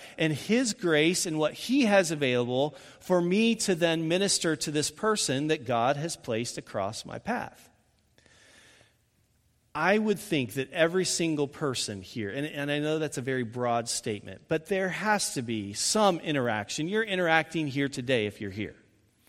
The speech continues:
But we all have people that we come in contact with on a Sunday, throughout the week, whether it's through our devices or whether it's face-to-face. We have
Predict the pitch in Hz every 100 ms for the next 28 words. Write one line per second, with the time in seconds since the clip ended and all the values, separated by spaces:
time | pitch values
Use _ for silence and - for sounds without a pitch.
0 | - - - - - 156 175 - - -
1 | - _ _ 185 220 233 - 214 254 247
2 | 208 196 - - 208 - 131 131 131 185
3 | 208 - 208 190 160 170 160 143 120 92
4 | - 92 - - - _ _ _ _ 120
5 | 120 107 - 196 226 247 269 269 - -
6 | _ _ _ _ _ _ _ - 143 135
7 | 127 131 139 226 247 233 - - _ _
8 | _ _ _ _ - - 147 147 147 143
9 | - - - - 151 143 127 117 110 190
10 | 247 - 240 226 220 190 - 151 135 131
11 | 127 120 - - 127 117 - 107 - 220
12 | 226 214 - - - - - - - _
13 | - 185 247 180 135 175 170 165 151